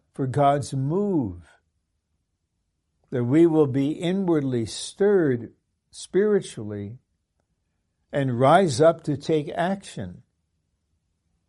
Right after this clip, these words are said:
We need to be intensified to overcome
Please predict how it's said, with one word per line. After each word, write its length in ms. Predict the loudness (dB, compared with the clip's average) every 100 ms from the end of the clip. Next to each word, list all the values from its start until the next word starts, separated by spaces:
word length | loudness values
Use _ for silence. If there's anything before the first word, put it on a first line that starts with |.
| _ _ _ _ _ _
We 100 | 0
need 220 | 2 2
to 80 | 0
be 180 | 2 2
intensified 1080 | 2 -4 -4 -4 -2 -4 -4 -2 -2 -4 -8
to 120 | -6
overcome 1120 | -2 -2 -2 -6 -8 -8 -4 -2 -4 -6 -10